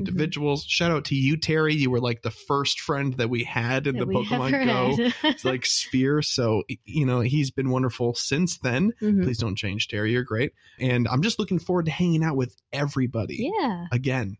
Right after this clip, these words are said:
Speaker 2: Come
Speaker 1: It's
Speaker 2: see
Speaker 1: gonna be
Speaker 2: us.
Speaker 1: so great. Four days.
Speaker 2: In our hometown,
Speaker 1: Man.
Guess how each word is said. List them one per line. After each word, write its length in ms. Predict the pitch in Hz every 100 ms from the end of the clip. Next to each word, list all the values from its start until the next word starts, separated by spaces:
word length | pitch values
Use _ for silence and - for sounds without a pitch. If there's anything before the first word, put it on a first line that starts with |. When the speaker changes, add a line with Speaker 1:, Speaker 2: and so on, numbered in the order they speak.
| -
Speaker 2:
Come 160 | 254
Speaker 1:
It's 100 | 139
Speaker 2:
see 60 | -
Speaker 1:
gonna 120 | -
be 40 |
Speaker 2:
us. 100 | -
Speaker 1:
so 120 | - 127
great. 280 | 117 113
Four 400 | - - 151 151
days. 500 | 151 127 120 127 175 196
Speaker 2:
In 100 | 214
our 180 | 196
hometown, 320 | 196 254 262 - 247 247
Speaker 1:
Man. 160 | 247